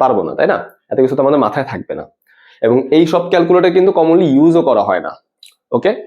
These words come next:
তো যেসব ক্যালকুলেটর গুলো commonly ইউজ করা হয় তাদের মধ্যে থেকে আমরা কিভাবে শ্রেণী বিভাগটা করতে পারি সেগুলো আমি তোমাদের এখন দেখায় দেওয়ার চেষ্টা করব। আচ্ছা, সমস্যা নাই, তোমরা যদি ওই লিস্টটা মনে না রাখো সমস্যা নাই, আমি তোমাদের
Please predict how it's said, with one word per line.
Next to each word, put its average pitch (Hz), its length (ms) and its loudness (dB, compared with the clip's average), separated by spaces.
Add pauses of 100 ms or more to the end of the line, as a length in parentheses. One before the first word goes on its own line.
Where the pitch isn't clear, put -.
(240)
তো 131 140 0
যেসব 143 280 2
ক্যালকুলেটর 180 480 2
গুলো 185 100 4 (100)
commonly 185 400 2
ইউজ 156 200 0
করা 120 200 2
হয় 127 160 0 (360)
তাদের 165 320 2
মধ্যে 190 300 2
থেকে 190 180 0
আমরা 180 180 2
কিভাবে 165 260 0 (120)
শ্রেণী 135 240 2
বিভাগটা 131 340 -6
করতে 123 300 -2
পারি 147 140 0 (520)
সেগুলো 180 360 2
আমি 170 160 2
তোমাদের 147 280 2
এখন 139 120 0 (100)
দেখায় 113 220 -2
দেওয়ার 107 200 0
চেষ্টা 135 240 -2
করব। 73 160 -2 (640)
আচ্ছা, - 200 -10 (1900)
সমস্যা 131 360 0
নাই, 180 100 2 (420)
তোমরা 127 220 2
যদি 139 140 0 (120)
ওই 131 60 4 (100)
লিস্টটা 139 280 -2
মনে 139 200 2
না 127 140 0
রাখো 190 160 0 (100)
সমস্যা 113 300 -2
নাই, 80 100 -12 (100)
আমি 143 180 2
তোমাদের 165 240 2